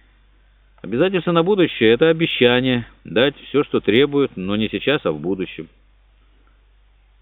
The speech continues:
В обмен на данное в прошлом. Обычно проигранное. В основном это используется, когда требуется отдать долг. Например, кто-то проиграл больше, чем у него было, и обещает в будущем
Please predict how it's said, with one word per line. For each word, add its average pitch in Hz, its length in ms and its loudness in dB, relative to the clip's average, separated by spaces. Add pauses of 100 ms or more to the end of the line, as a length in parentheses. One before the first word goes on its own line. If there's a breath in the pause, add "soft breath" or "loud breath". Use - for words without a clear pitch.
(220)
В 90 180 -4
обмен 160 360 0
на 147 120 2
данное 151 400 0
в - 60 -8
прошлом. 117 500 -4 (800)
Обычно 131 460 0
проигранное. 107 840 2
В 98 100 -6
основном 160 360 0
это 120 260 2
используется, 120 640 0
когда 117 320 0
требуется 120 420 0
отдать 110 340 0
долг. 113 280 0
Например, 120 400 0 (440 soft breath)
кто-то 135 280 0
проиграл 147 480 4
больше, 127 320 0
чем 120 100 -2
у 120 60 2
него 120 180 4
было, 107 420 2
и 90 140 -4
обещает 147 540 2 (200)
в 87 80 -12
будущем 156 520 0